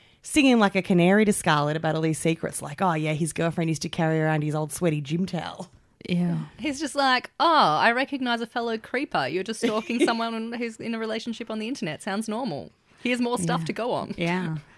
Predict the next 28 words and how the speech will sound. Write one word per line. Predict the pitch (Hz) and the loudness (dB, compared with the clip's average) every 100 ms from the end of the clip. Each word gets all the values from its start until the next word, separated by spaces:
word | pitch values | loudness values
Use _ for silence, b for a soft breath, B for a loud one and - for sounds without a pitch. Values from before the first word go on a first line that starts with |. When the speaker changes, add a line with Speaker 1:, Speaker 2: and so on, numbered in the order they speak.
| b | b
Speaker 1:
And | 214 196 | -4 0
we | 269 | -2
also | - 339 - 571 | -2 -4 -2 -2
have | 480 427 | 0 2
a | - 277 247 240 | 6 6 6 2
close-up | - 226 240 - 294 | -2 2 2 2 0
of | 269 | -2
Scarlett's | - 190 180 175 - - - _ _ - - 170 | -2 0 2 2 0 -6 -14 _ _ -10 -2 0
scrapbook, | 143 143 - - - 539 - - - - _ | 2 0 -2 -4 -2 -2 -6 -16 -16 -20 _
Speaker 2:
Mm. | 185 | 4
Speaker 1:
which | 214 131 - 233 | 4 4 -2 4
was | 247 190 | 4 4
very, | 180 240 349 440 508 523 480 - | 6 6 8 4 -2 -8 -6 -4
again, | 233 254 - | 2 2 4
I'm | 240 | 4
gonna | 285 | 4
say | - 202 | 2 4
late | 190 185 | 4 6
nineties, | 185 175 180 | 4 4 2
early | 170 165 165 | 4 4 4
two | - | 0
thousands | 151 139 147 156 160 | 2 2 4 2 0
scrapbook, | - - 175 - - 440 B B B B | -4 -4 -6 -4 -4 -4 B B B B
more | 508 494 | -2 0
like | 415 | 2
a | |
mid-two | 262 233 196 220 | 4 4 2 0
thousands | 208 185 180 170 156 | 2 2 4 2 0